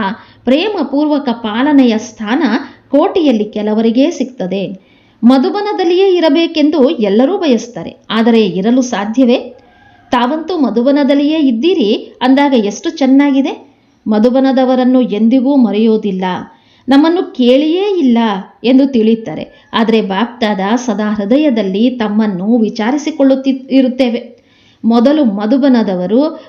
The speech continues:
ಮಧುಬನದವರೇ ಇಲ್ಲವೆಂದರೆ ಬರುವುದಾದರೂ ಎಲ್ಲಿ? ಸೇವೆಗೆ ನಿಮಿತ್ತರಾಗಿದ್ದೀರಲ್ಲವೇ? ಎಷ್ಟೇ ಸೇವಾಧಾರಿಗಳು ಸಿಗಲಿ, ಆದರೂ ಸಹ ಮಧುಬನದವರು ಅಡಿಪಾಯವಾಗಿದ್ದೀರಿ. ಅಂದಾಗ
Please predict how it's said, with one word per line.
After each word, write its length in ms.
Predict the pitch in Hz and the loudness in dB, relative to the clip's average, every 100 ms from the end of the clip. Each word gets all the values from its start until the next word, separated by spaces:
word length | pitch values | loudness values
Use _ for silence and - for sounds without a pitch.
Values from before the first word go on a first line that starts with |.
| - | -2
ಮಧುಬನದವರೇ 1300 | 220 240 320 330 339 320 311 311 330 381 403 - - _ | 2 2 2 2 0 2 2 2 2 0 -2 -8 -20 _
ಇಲ್ಲವೆಂದರೆ 960 | 277 285 311 294 269 311 311 226 427 - - _ _ _ _ _ _ _ _ _ - - | 2 4 4 2 2 2 0 0 -2 -8 -20 _ _ _ _ _ _ _ _ _ -14 -2
ಬರುವುದಾದರೂ 760 | 220 240 302 349 339 339 349 349 | 2 2 2 0 0 0 0 0
ಎಲ್ಲಿ? 600 | 320 339 320 - - - | 0 0 -2 -4 -12 -20
ಸೇವೆಗೆ 520 | - 247 269 311 311 | -2 2 2 0 0
ನಿಮಿತ್ತರಾಗಿದ್ದೀರಲ್ಲವೇ? 1500 | 277 254 285 339 339 311 254 214 240 214 180 277 427 - _ _ | 2 4 2 -2 -4 -2 -2 0 0 -2 -4 -6 -8 -12 _ _
ಎಷ್ಟೇ 400 | 220 226 - 311 | -4 -2 0 0
ಸೇವಾಧಾರಿಗಳು 880 | 349 349 302 302 294 294 285 277 294 | 0 2 2 2 2 2 2 0 0
ಸಿಗಲಿ, 640 | 277 277 359 254 247 - - | 0 -2 0 0 0 -2 -8
ಆದರೂ 400 | 226 269 302 403 | -4 -2 2 2
ಸಹ 220 | 480 415 339 | 2 0 -2
ಮಧುಬನದವರು 840 | 302 269 277 277 277 262 254 262 | 0 2 2 4 4 4 2 0
ಅಡಿಪಾಯವಾಗಿದ್ದೀರಿ. 1300 | 262 214 262 277 277 262 226 214 214 208 196 196 196 - _ _ 254 | 0 -2 -2 0 0 2 0 -2 -4 -4 -6 -6 -8 -14 _ _ 2
ಅಂದಾಗ 320 | 247 240 | 4 4